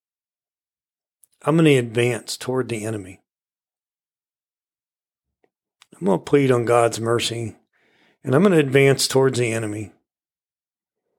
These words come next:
And we'll just see what happens." God used that, not just to save the four lepers, but to save the whole town.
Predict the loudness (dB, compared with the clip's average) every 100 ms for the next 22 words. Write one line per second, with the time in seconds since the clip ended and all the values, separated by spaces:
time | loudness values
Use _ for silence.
0 | _ _ _ _ _ _ _ _ -20 -8
1 | -2 0 0 0 2 2 2 2 -2 -6
2 | -14 -14 -18 -18 _ _ _ _ _ _
3 | _ _ _ _ _ _ _ _ _ _
4 | _ _ _ _ _ _ _ _ _ _
5 | _ -6 -6 -6 -4 -2 -4 -8 -10 -14
6 | _ _ _ _ _ _ _ _ _ _
7 | _ _ _ _ _ -4 -2 -4 -10 0
8 | 2 2 -2 -2 0 2 2 0 -2 -8
9 | -18 _ _ -4 -2 0 2 2 0 -2
10 | -8 -12 -20 -20 _ _ _ _ _ _
11 | _ _ _ _ _ _ _ -10 -2 0
12 | 2 2 2 0 0 -2 -2 -8 -10 -12